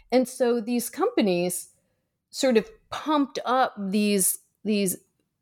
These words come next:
values among these mass-produced things that were none of those things. They weren't well-made. They weren't rare. They didn't have any connections to the past. It was all sort of made up and all fake. And so, um, what,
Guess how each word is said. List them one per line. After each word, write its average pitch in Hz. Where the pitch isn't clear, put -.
values 185
among 233
these 208
mass-produced 190
things 214
that 196
were 214
none 247
of 214
those 156
things. 156
They 180
weren't 180
well-made. 190
They 208
weren't 202
rare. 185
They 196
didn't 220
have 214
any 190
connections 175
to -
the 160
past. -
It 175
was 175
all 208
sort 180
of 160
made 165
up 180
and 170
all 165
fake. 262
And 180
so, 190
um, 190
what, 208